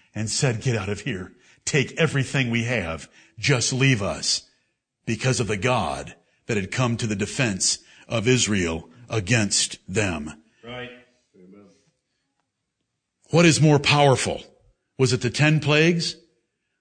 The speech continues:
Speaker 1: Was it the death of the firstborn? Was it the whole army being drowned in the Red Sea?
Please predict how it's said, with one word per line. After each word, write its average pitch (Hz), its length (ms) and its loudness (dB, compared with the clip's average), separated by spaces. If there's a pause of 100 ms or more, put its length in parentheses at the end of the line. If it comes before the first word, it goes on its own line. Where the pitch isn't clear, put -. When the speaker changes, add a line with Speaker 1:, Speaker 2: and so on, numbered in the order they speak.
Speaker 1:
Was 123 220 4
it 123 80 0
the 123 80 -2
death 143 300 0
of 135 60 -4
the 131 60 0
firstborn? 156 760 0 (680)
Was 135 160 0
it 113 80 -4
the 131 80 0
whole 143 260 2
army 151 300 2
being 123 280 0
drowned 139 300 0
in 131 80 0
the 123 80 -2
Red 127 240 0
Sea? 107 500 -2